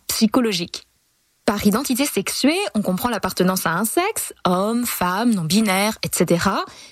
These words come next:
Et par identité sexuelle, on comprend l'orientation sexuelle d'un individu,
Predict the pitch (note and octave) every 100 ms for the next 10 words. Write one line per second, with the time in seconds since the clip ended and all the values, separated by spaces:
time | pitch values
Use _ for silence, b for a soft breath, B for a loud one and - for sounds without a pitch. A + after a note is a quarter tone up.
0 | B B3 - F#3+ G3+ G#3 G#3 G#3 G3 -
1 | F#4+ - - E3+ F3+ C#4 - F#3+ F#3+ G3
2 | D#4 A#3+ F#3 G#3 F#3+ D4 F#4+ G3+ - B3+
3 | D4+ A3+ F3+ F3+ F#3 E3 G3